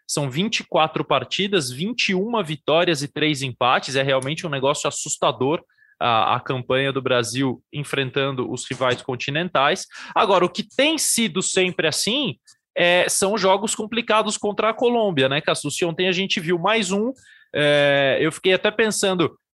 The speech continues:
dessa vez não vai ter como as pessoas dizerem, "Ah, porque lá no começo do Tite a seleção jogava melhor."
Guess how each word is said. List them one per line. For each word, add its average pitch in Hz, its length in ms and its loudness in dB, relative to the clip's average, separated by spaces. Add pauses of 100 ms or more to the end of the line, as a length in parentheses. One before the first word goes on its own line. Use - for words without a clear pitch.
(300)
dessa 202 400 2
vez 208 220 2
não 233 140 -4
vai 214 200 2
ter 214 220 0
como 208 520 0 (140)
as - 140 0
pessoas 185 400 0
dizerem, 185 400 0
"Ah, 302 240 0
porque 247 220 -4
lá 262 300 2
no 262 140 -8
começo 226 520 -6
do 190 120 -8
Tite 220 380 -6
a 208 40 -2
seleção - 460 -8
jogava 208 320 0
melhor." 190 400 0